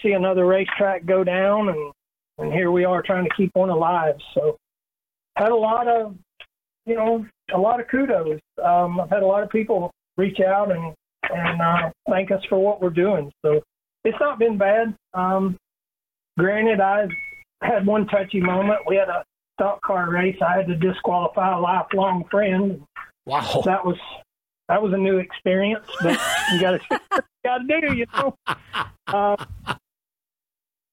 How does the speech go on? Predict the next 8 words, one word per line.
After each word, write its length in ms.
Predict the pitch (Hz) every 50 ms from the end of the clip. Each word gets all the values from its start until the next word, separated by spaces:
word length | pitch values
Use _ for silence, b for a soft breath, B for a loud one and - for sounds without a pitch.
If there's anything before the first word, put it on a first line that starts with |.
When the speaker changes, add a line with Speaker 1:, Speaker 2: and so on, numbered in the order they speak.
| _ _ _ _ _ -
Speaker 1:
that 200 | 180 202 220 214
was, 140 | 226 208 - - - - - - - -
that 120 | 208 208
was 100 | 220 190 185
a 140 | - -
tough 220 | 208 208 190 - -
night, 360 | 196 180 190 196 208 220 - -
but 180 | 185 202 190